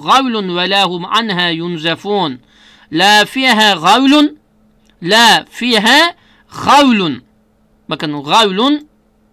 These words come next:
La fîhe. Burada amel edememiş sayın hocalar. Çünkü araya fasıla girmiş. Ve la hum anha yunzefûn.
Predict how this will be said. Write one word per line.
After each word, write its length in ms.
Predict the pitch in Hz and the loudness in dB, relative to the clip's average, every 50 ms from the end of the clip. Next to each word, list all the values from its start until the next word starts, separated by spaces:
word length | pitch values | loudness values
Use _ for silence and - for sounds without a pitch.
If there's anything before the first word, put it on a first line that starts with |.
| _ _ - | _ _ -8
La 340 | 165 165 175 185 180 170 165 | -4 -2 0 0 0 0 -2
fîhe. 680 | - - - 233 240 226 202 196 190 180 170 160 165 170 | -4 -8 -6 -4 -2 -2 0 0 0 0 -2 -4 -6 -6
Burada 240 | 196 214 214 240 240 | -6 -4 -2 0 0
amel 260 | 214 202 220 220 214 | 0 0 0 0 0
edememiş 460 | 208 196 233 220 190 170 147 135 - | 0 0 0 0 -2 -2 -4 -6 -6
sayın 240 | - 180 190 196 185 | -4 -2 -2 -2 -2
hocalar. 340 | 175 156 151 143 131 113 - _ _ _ _ _ _ _ _ _ _ _ - | -2 -4 -4 -6 -6 -8 -12 _ _ _ _ _ _ _ _ _ _ _ -10
Çünkü 240 | - 220 208 190 | -8 -8 -4 0
araya 280 | 190 180 180 202 233 254 | 0 2 2 2 2 0
fasıla 540 | - - 180 175 170 - - 175 190 214 233 | 0 2 2 2 2 0 -2 -2 0 0 0
girmiş. 500 | 220 240 240 247 254 269 247 - - - _ _ _ _ _ _ _ _ _ _ _ _ _ _ _ _ _ _ _ _ _ | 0 0 0 0 0 0 0 -4 -6 -12 _ _ _ _ _ _ _ _ _ _ _ _ _ _ _ _ _ _ _ _ _
Ve 240 | - 147 165 185 208 | -6 -4 -2 -2 0
la 220 | 233 262 269 254 226 | 2 2 4 4 2
hum 420 | 175 185 254 320 330 339 320 - _ _ _ _ _ _ _ _ _ _ _ _ _ _ - | 2 2 0 0 0 -2 -4 -8 _ _ _ _ _ _ _ _ _ _ _ _ _ _ -2
anha 540 | 247 269 285 277 262 214 220 220 220 208 196 | 0 0 2 2 0 0 2 2 2 2 2
yunzefûn. 920 | 185 175 185 202 202 185 175 196 202 208 156 190 214 208 190 165 135 | 0 -2 -4 -6 -6 -4 -2 -4 -4 -4 -6 -6 -6 -4 -4 -4 -6